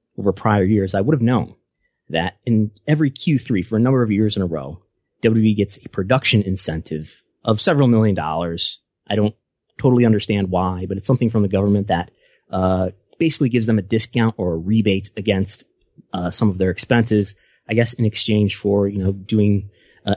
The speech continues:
entertainment production in, in a certain region. So they got about, I think it's eighteen and a half million dollars of production incentives that basically offset a lot of their production incentives in Q three.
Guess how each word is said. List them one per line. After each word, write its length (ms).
entertainment 560
production 600
in, 160
in 200
a 60
certain 340
region. 400
So 560
they 80
got 240
about, 180
I 40
think 120
it's 140
eighteen 260
and 80
a 60
half 260
million 380
dollars 640
of 160
production 480
incentives 720
that 160
basically 360
offset 720
a 80
lot 240
of 120
their 120
production 460
incentives 840
in 120
Q 280
three. 560